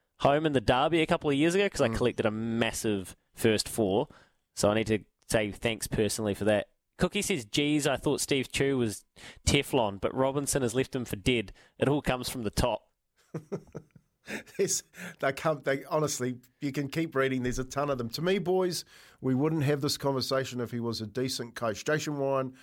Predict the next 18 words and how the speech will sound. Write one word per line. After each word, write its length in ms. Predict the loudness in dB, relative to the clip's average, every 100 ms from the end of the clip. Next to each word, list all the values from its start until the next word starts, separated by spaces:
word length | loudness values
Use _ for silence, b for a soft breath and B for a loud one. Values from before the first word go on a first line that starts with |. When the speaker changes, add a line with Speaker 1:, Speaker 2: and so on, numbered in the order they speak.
| B -8
Speaker 2:
was 160 | -6 -4
the 80 |
reason 400 | -2 -2 -2 -2
why 160 | -2 -2
we 120 | -2
turned 300 | -6 -6 -4
it 80 | -4
around. 380 | -4 -2 -2 -2
<laughs> 0 |
That's 180 | -4 -4
from 200 | -8 -6
Kevin. 360 | -4 -4 -6 b b b b b b b _
Um, 640 | -4 -2 -2 -2 -4 -8 -12 _ _ _ _
I, 120 | -4 -4 -6 -4
I, 60 | -2 -2 -8 -20 _ _ _
I 60 | -2
gotta 160 | 0
say, 380 | 0 2 0